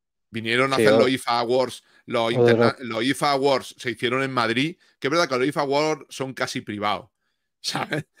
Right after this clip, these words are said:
Speaker 1: Eh, se llaman Academia Internacional de Cine de la India, pero son privados, básicamente, una empresa
Speaker 2: Sí,
Speaker 1: que
Speaker 2: eh.
Speaker 1: se dedica a hacer
Speaker 2: Sí.
Speaker 1: la performance. Pero vinieron y lo hicieron en Madrid, lo único que se le ocurrió,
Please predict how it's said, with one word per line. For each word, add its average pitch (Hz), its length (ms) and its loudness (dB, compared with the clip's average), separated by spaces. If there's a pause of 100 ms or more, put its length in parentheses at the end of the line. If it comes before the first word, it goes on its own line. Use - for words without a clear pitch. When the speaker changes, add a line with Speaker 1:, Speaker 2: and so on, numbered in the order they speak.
(160)
Speaker 1:
Eh, 117 300 -4
se 127 180 -6
llaman 151 260 0
Academia 147 400 -2
Internacional 131 600 -4
de 123 100 0
Cine 127 240 -4
de 123 100 0
la 117 120 0
India, 131 280 -2
pero 113 160 -6
son 123 220 -10
privados, 95 400 -6
básicamente, 107 540 -8
una 110 140 -6
empresa 123 340 2
Speaker 2:
Sí, 110 200 8
Speaker 1:
que 110 160 4
Speaker 2:
eh. 110 40 4 (120)
Speaker 1:
se 117 80 -6
dedica 120 200 -4
a - 20 -4
hacer 117 420 -4
Speaker 2:
Sí. - 160 -16 (100)
Speaker 1:
la 110 180 -4
performance. 98 560 -8 (360)
Pero 123 420 0 (400)
vinieron 120 420 0
y 131 40 0
lo 131 60 2
hicieron 135 240 0
en 135 60 -6
Madrid, 131 320 0
lo 160 80 -2
único 131 180 -6
que 117 60 -4
se 120 80 -4
le 120 80 0
ocurrió, 123 560 -2